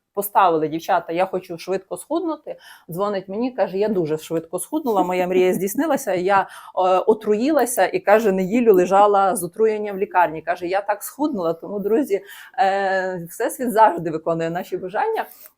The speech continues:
Е, і з такі, знаєте, каже, з такими жартами інколи. Тому це треба говорити, що ви хочете схуднути, бути здоровими і, е, гарно, м, струнко виглядати. Так? Тому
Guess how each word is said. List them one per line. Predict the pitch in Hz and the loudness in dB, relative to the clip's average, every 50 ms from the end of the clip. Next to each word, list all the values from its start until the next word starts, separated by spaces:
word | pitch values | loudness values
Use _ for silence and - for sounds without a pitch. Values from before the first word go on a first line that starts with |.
| - - | -12 -6
Е, | - 190 180 | -6 -6 -4
і | - 202 196 | -4 -6 -6
з | 202 | -8
такі, | - - - 196 | -10 -10 -8 -6
знаєте, | 180 190 208 226 214 - 190 | -6 -4 -4 -4 -4 -6 -6
каже, | - 202 202 190 - 196 190 | -8 -8 -8 -8 -8 -10 -10
з | - | -10
такими | - - - 202 202 190 170 | -10 -8 -8 -6 -6 -6 -8
жартами | - 151 170 202 190 180 165 - - 151 156 156 151 | -8 -2 4 6 6 6 6 2 -4 -6 -6 -6 -6
інколи. | - 160 156 156 151 - 165 156 160 156 | -6 -8 -8 -8 -8 -6 -4 -4 -4 -4
Тому | 160 - 175 190 226 269 302 254 240 226 | -6 -10 -8 -6 -4 -2 -2 -2 -2 -4
це | - - | -6 -10
треба | 190 - 220 226 208 214 | -8 -6 -4 -4 -2 -2
говорити, | 240 220 196 208 220 214 214 - 175 | -2 0 0 0 0 -2 -2 -6 -8
що | - - 196 185 | -8 -8 -2 0
ви | 202 214 180 160 - | 2 0 0 0 -6
хочете | - - 185 185 - - _ - 151 | -6 -6 -6 -6 -6 -10 _ -12 -12
схуднути, | - - - 160 165 170 165 208 233 240 - 311 320 311 - - - - - | -12 -10 -6 -4 -4 -4 -4 -6 -8 -8 -8 -8 -10 -10 -12 -18 -20 -18 -6
бути | 180 240 262 - 214 202 | -4 -4 -2 -2 -2 -2
здоровими | 220 170 139 190 208 185 165 160 156 156 185 214 240 262 302 349 359 349 311 - - | -2 0 2 2 4 6 6 4 4 2 0 -2 -2 -2 -2 -4 -4 -6 -8 -10 -10
і, | - 208 220 226 220 208 | -8 -6 -2 0 2 2
е, | 202 190 180 175 175 170 165 156 156 165 175 175 180 | 2 4 4 4 4 4 2 2 0 0 -2 -2 0
гарно, | 196 208 240 277 254 254 247 247 - _ | 2 4 4 4 2 0 -2 -4 -8 _
м, | 196 185 185 180 | -12 -12 -10 -10
струнко | - - - - 226 233 226 - 202 | -10 -10 -8 -6 -6 -4 -2 -2 0
виглядати. | 196 220 220 233 294 240 240 202 156 - - - - - | 0 0 0 -2 0 2 2 2 0 -2 -6 -12 -8 -4
Так? | 220 247 320 330 - | -2 -2 -2 -4 -6
Тому | - 202 208 247 285 285 | -8 -6 -2 0 0 -2